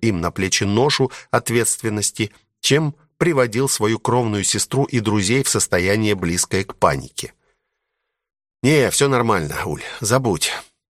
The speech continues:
Но жизнь ведь такая штука, что никогда не знаешь, какие сюрпризы ждут тебя за поворотом. Кстати, насчет сюрпризов. Завтра премьера нового спектакля «Имперский советник». Автор, сама понимаешь, кто».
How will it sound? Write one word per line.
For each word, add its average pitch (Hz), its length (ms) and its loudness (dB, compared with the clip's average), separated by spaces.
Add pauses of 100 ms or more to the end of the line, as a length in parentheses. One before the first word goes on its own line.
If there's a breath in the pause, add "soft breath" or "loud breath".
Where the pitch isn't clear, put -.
(280)
Но 123 240 4
жизнь 165 420 0
ведь 156 260 -2
такая 170 360 2
штука, 151 420 -2
что - 200 -2
никогда 110 460 -2
не 147 120 0
знаешь, 90 380 -2
какие 175 360 -2
сюрпризы 127 640 -2
ждут 95 360 -2
тебя 82 280 0
за 82 100 -2
поворотом. 76 640 -4
Кстати, - 760 0
насчет 101 420 -2
сюрпризов. - 640 -4 (440)
Завтра 117 460 2
премьера 113 580 0
нового 104 420 0
спектакля - 680 -2 (280 loud breath)
«Имперский 110 580 -2
советник». 101 680 -4 (360)
Автор, - 340 2
сама 95 280 0
понимаешь, 95 440 -2
кто». 92 280 -2